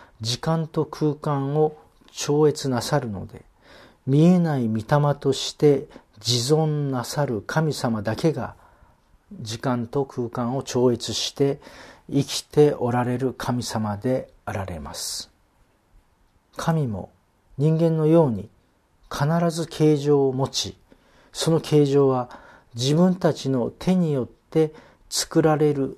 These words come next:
べきだと信じていた人間の頭や心では、目に見えない御霊としてそ-、自存なさる神様は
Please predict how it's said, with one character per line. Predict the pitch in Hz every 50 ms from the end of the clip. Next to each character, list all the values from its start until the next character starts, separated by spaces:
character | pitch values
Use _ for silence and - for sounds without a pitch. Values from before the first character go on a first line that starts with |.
| _ _
べ | 143 120 156 156
き | - -
だ | 139 131 113
と | - 120 107
信 | - - - 156 143 127
じ | 120 117
て | - 127
い | 117 113
た | - 110
人 | 104 110 123 135 143 143 139
間 | 147 143 135 135 135
の | 147 151 147 - - - - - - - _ _ - _
頭 | - 120 - - 165 165 165 156 127
や | 104 87 - - - _ _ _ _ _
心 | - - 131 - - 151 143 143 120
で | 104 127 127
は、 | 123 113 101 80 - - _ _ _ _ _ _ _ _ _ _ _ _ _ _ _ _ _ _ _ _ _ _ _ _ _ _ _ _ _ -
目 | 120 127 127
に | 127 120
見 | 117 117 120 127
え | 131 139
な | 139 135 123 113
い | 107 101
御 | 98 110
霊 | 110 - 147 139 143 151 151
と | - 151 139
し | - - -
て | -
そ-、 | 123 - - 139 -
自 | 117 104 107 110 107 139
存 | 139 143 139 139
な | 135 131 127
さ | - 151 139
る | 127 110 98
神 | - - 139 139 131 117
様 | - - 110 107 107 107
は | 110 117 120 123